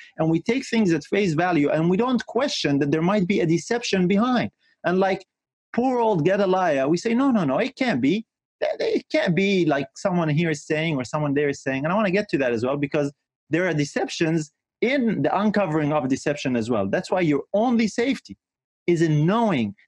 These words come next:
the devices of Satan, heeding the warning of Jesus, so that Satan does not have an advantage over us. So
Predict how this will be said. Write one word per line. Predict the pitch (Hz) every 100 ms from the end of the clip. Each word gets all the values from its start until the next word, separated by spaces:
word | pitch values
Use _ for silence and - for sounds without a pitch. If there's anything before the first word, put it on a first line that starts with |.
| 131
the | 123
devices | 117 127 151 180 175
of | 175
Satan, | 139 110 - 107 - _ _
heeding | 147 202 208 196
the | 151
warning | 143 147 131
of | 120
Jesus, | 101 110 104 104 _ -
so | 139
that | 127 -
Satan | 170 180 190 170
does | 139 120
not | 147 151
have | 143 131
an | 120
advantage | 123 107 120 117 117 101
over | 113 101 98
us. | 85 -
So | 180 -